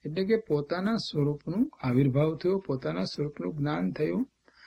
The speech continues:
પોતાના સ્વરૂપનું દર્શન થયું, આત્મદર્શન થયું, અને આત્માને જાણ્યું, આત્મદર્શન થયું.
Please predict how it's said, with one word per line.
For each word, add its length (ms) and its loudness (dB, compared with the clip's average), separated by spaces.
પોતાના 600 -2
સ્વરૂપનું 840 4
દર્શન 400 -2
થયું, 260 2
આત્મદર્શન 840 2
થયું, 340 -2
અને 160 -12
આત્માને 460 -6
જાણ્યું, 500 -4
આત્મદર્શન 640 0
થયું. 220 -2